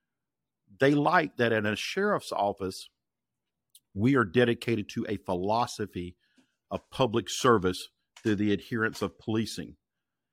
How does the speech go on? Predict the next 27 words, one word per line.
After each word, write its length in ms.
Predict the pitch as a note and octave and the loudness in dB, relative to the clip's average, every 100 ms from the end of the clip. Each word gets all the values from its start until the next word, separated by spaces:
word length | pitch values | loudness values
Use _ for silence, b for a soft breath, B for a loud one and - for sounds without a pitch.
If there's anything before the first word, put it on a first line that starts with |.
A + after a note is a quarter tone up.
| _ | _
And 100 | A#2 | 2
I 20 | |
say 200 | - G#3+ | 4 6
that 120 | A#3+ | 6
a 60 | A3+ | 8
little 180 | G#3 G3+ | 8 8
bit 240 | F3+ B2 | 6 4
different 400 | A#2 D3+ D#3 - | 0 0 -2 -2
than 440 | A#2+ A#2 A2+ A2+ A2+ _ | 0 0 2 0 -4 _
law 380 | A2 A2+ B2 A#2 | 0 4 6 6
enforcement, 460 | G#2 B2 G#2 F#2 | 4 0 -2 -4
because 180 | - B2+ | -6 -6
if 60 | B2+ | 0
you're 120 | E3+ | 2
law 240 | E3 G3+ | 4 4
enforcement, 480 | G#3+ - D#3+ - - | 2 0 -2 -2 -4
you're 120 | G#2+ | 0
looking 260 | C3 C#3 A#2 | 0 0 -4
for 100 | A#2 | -6
something 220 | - G2+ | -8 -4
to 60 | G2+ | -4
enforce, 440 | F#2 G2+ D#2+ - | -4 -4 -6 -6
right? 240 | F#2 G2 F#2+ | -6 -6 -6
The 80 | |
very 220 | F#2+ A#2 B2 | -6 -6 -8
terminology 680 | - B2 G#2+ G#2+ A2 F#2 G2 | -6 -4 0 0 -2 -4 -6
means 360 | G2 F#2 F#2 | -6 -6 -8